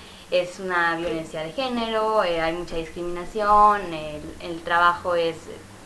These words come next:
poco remunerado en cuestiones, eh, salariales, en la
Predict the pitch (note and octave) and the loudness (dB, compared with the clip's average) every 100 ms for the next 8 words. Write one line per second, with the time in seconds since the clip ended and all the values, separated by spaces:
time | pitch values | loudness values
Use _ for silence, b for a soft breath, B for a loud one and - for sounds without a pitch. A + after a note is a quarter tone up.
0 | - - F#3 F#3 F#3 F3 F3 E3+ E3+ F3 | -12 0 0 2 -2 -2 -4 -6 -4 0
1 | F3+ F3+ F#3 F3 D#3+ E3+ E3 F3+ F3 F3 | 2 2 0 -4 -6 -6 -6 -6 -6 -4
2 | E3+ E3+ - B B B B F#3 F3 F3+ | -6 -8 -16 B B B B -8 -6 -4
3 | E3 F3 B3 B3+ B3 A#3 A3 F3+ E3+ | -2 0 2 2 2 0 -2 -4 -4